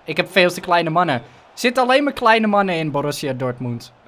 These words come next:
Oh jezus, wat een uitwerkingspaas. En die hele kant is open. Piszczek raakt hem nog wel aan. Maar het is niet genoeg. Neymar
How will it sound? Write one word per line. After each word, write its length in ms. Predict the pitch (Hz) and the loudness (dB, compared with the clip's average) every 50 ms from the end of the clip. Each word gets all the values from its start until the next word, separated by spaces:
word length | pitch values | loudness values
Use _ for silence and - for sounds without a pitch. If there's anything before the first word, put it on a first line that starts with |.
| - - - - - _ - - | -20 -20 -20 -20 -20 _ -8 -2
Oh 200 | 143 135 131 135 | -2 0 0 0
jezus, 540 | 127 127 123 127 127 127 - 147 131 120 - | -2 -2 -2 -2 -2 -4 -4 -4 -6 -4 -2
wat 240 | 139 147 147 147 175 | 0 0 0 0 -4
een 200 | 165 156 151 - | -8 -8 -4 -2
uitwerkingspaas. 1040 | 160 180 185 147 147 170 170 165 156 175 156 - - - 165 160 160 160 156 - | 0 0 0 0 0 -2 -2 -2 -4 -8 -8 -2 2 4 4 6 4 4 0 -2
En 120 | 190 175 | -4 -4
die 100 | 175 175 | -2 0
hele 180 | 170 185 196 196 | 0 0 -2 -2
kant 280 | - 220 214 214 208 208 | 0 0 0 0 0 -2
is 140 | 214 214 | 0 2
open. 300 | 226 233 247 226 - 202 | 2 2 2 0 -4 -6
Piszczek 420 | - 262 262 226 - - 233 202 214 | -2 -2 -2 -2 0 0 -2 2 4
raakt 280 | 226 233 262 262 262 | 6 6 6 6 4
hem 100 | - 226 | 0 -2
nog 140 | 220 214 196 | 0 0 0
wel 180 | 202 214 220 226 | 2 4 6 8
aan. 220 | 220 214 214 208 202 | 8 8 6 4 0
Maar 240 | - - - - - - | -10 -14 -20 -18 -12 -10
het 120 | 175 190 | -6 -4
is 140 | 262 233 233 | -2 -2 -2
niet 160 | 247 254 226 | -2 -2 0
genoeg. 320 | 247 247 254 262 240 - | 0 2 2 0 0 0
Neymar 520 | 202 208 226 262 294 262 247 226 208 202 | 2 2 4 4 4 6 6 6 6 4